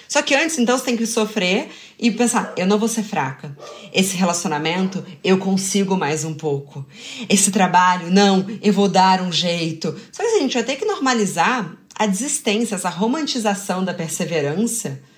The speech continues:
não pode coexistir com a romantização da coragem. Porque, e daí? Você vai ter, você vai ter que existir. Inclusive,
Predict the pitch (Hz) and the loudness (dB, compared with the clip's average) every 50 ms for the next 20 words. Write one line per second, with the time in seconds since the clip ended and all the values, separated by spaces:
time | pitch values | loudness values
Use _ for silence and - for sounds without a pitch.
0 | _ _ - - _ _ _ _ _ _ _ - 226 277 311 - - - 233 220 | _ _ -20 -20 _ _ _ _ _ _ _ 2 2 2 2 0 2 4 4 6
1 | 254 302 294 233 220 214 220 - 233 220 240 254 220 220 220 - - - - - | 6 4 2 -2 -4 -6 -2 0 2 2 2 2 2 2 2 2 4 4 4 2
2 | 214 247 302 294 254 - 208 208 226 214 214 233 226 240 247 247 - 247 254 247 | 2 0 -2 -2 0 0 2 2 4 2 2 0 0 -2 -4 -4 -2 -4 -4 -4
3 | 285 294 - 359 381 403 320 285 294 294 277 247 208 - 175 165 165 160 - _ | -6 -2 0 2 2 4 4 4 4 4 2 2 0 0 -2 -2 -4 -8 -14 _
4 | _ _ _ - 311 - - - - 320 370 415 - - _ - 320 - 440 440 | _ _ _ -10 -8 -8 -8 -6 -4 -4 -4 -4 -6 -10 _ -10 -6 -4 -2 -2
5 | 403 311 320 339 330 269 - 240 240 269 269 - - 285 277 - - 214 196 220 | -2 -2 -2 -2 -4 -4 -2 -2 -2 -2 -4 -4 -6 -8 -8 -6 -6 -2 -2 -2
6 | 214 - 254 233 202 196 208 202 214 233 226 - - 190 170 156 156 - - _ | 0 -2 -4 -4 0 2 2 2 2 0 -4 -2 0 0 0 0 -4 -8 -16 _
7 | _ - 180 165 147 170 160 - - - 156 139 139 - - - - - 190 196 | _ -10 -8 -8 -6 -6 -6 -6 -4 -4 -4 -4 -6 -8 -14 -18 -6 -2 -2 -2
8 | 190 196 202 208 170 160 185 202 226 233 202 185 180 165 151 147 147 147 | 0 0 0 0 0 0 0 0 0 0 -2 -4 -4 -6 -6 -6 -8 -10